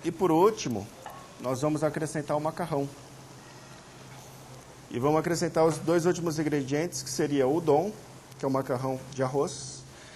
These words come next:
Ele já tá cozido, por isso que ele tá sendo acrescentado por último. E esse aqui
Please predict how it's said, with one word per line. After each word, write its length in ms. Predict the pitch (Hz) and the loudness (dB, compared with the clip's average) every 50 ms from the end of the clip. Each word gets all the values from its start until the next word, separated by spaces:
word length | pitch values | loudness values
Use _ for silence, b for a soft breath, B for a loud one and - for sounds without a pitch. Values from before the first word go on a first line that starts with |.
| B B B - | B B B -4
Ele 160 | - 147 156 | -2 -2 2
já 100 | 151 170 | 2 0
tá 200 | 156 - 175 180 | 2 2 0 0
cozido, 520 | - - 185 165 135 131 156 185 208 180 - | 2 0 0 0 0 0 0 0 0 0 -4
por 160 | - 151 147 | -4 -4 -4
isso 140 | 160 160 - | -4 -4 -6
que 100 | - 151 | -8 -8
ele 80 | 143 | -8
tá 160 | 135 120 143 | -4 -4 -4
sendo 220 | 131 - 151 139 135 | -4 -4 -4 -4 -4
acrescentado 540 | 127 - 131 - - 123 - 131 117 120 110 | -6 -6 -8 -8 -8 -6 -4 -4 -6 -6 -6
por 180 | - 156 131 | -8 -6 -6
último. 340 | 127 135 - - - 196 190 185 - - - - - - - - - - - - - - - - - - - - - - - - - - - - - - - - - - - - - - - - - - - - - - - - - - - - - - - - - - - - - - - - - - - - - - - - - - - | -4 -4 -6 -8 -10 -14 -14 -14 -16 -18 -20 -20 -18 -18 -18 -18 -20 -20 -20 -20 -18 -18 -18 -18 -18 -18 -18 -18 -18 -18 -16 -16 -16 -16 -16 -18 -18 -18 -18 -18 -18 -18 -16 -16 -16 -16 -16 -18 -18 -18 -18 -18 -16 -16 -18 -18 -18 -18 -18 -18 -18 -18 -18 -18 -20 -20 -20 -18 -18 -18 -16 -16 -18 -18 -18 -18 -18 -18 -18 -18 -18 -14 -8
E 80 | - 123 | -2 0
esse 220 | 143 139 - 160 | 0 0 2 0
aqui 500 | 151 143 143 - - 120 127 143 165 196 | 0 -2 -2 -8 -8 -6 -4 -4 -6 -6